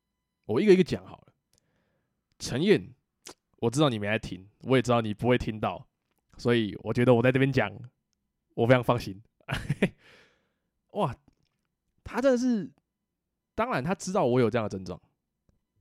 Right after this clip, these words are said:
但他也不会就是一直去问我说：“哎，你最近心情怎么样啊？哎，最近怎么样啊？怎么样啊？”哎，不会啊，他就是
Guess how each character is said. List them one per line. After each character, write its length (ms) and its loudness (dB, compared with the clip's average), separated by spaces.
但 140 -4
他 120 -2
也 60 4
不 120 0
会 100 6
就 100 0
是 120 -4
一 100 -4
直 80 -12
去 80 -2
问 80 2
我 160 2
说 220 0
：“哎， 240 -12
你 100 -18
最 120 -6
近 40 -6
心 140 -6
情 120 -6
怎 100 -6
么 80 -2
样 180 2
啊？ 240 -8
哎， 240 -6
最 120 -2
近 80 -2
怎 80 -6
么 100 -4
样 120 -2
啊？ 60 -2
怎 80 -6
么 60 -4
样 140 -2
啊？” 140 -12
哎， 80 -4
不 180 -2
会 120 4
啊， 100 -14
他 80 -10
就 120 -6
是 200 -10